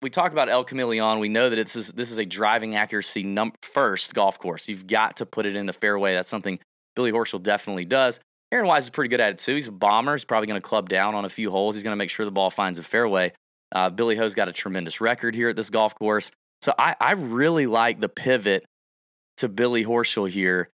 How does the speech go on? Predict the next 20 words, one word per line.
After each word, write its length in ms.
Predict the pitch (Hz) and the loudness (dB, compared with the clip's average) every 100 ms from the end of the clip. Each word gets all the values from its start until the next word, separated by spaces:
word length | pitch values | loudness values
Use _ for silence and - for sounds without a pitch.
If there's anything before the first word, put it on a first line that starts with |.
| _ | _
um, 240 | - 101 95 | 0 0 2
at 140 | 104 | -2
ten 260 | - 123 107 | 0 -2 -2
K. 300 | - 117 87 | 0 2 2
If 200 | 85 107 | 0 0
I'm 120 | 131 | 0
going 300 | 117 127 165 | 2 0 2
above 420 | 151 98 113 139 104 | 0 0 2 2 2
that, 340 | 90 87 - | 2 2 0
which 320 | 104 107 - _ | -2 0 -4 _
<clears throat> 80 | - | -8
I 340 | 147 - 120 | -8 -2 0
honestly 360 | 160 214 - 131 | 2 0 -2 -2
could 160 | 113 | -2
see 180 | - 143 | -2 0
myself 600 | 143 113 - 113 104 - _ _ _ _ _ _ _ - | 0 0 2 2 2 0 _ _ _ _ _ _ _ -8
having 360 | - 131 135 113 | 0 2 2 0
lineups 500 | 110 120 104 92 - | 2 2 0 -2 0
where, 360 | 101 101 92 _ _ _ _ _ _ - | 2 4 2 _ _ _ _ _ _ 0
um, 380 | 98 95 95 | 4 4 2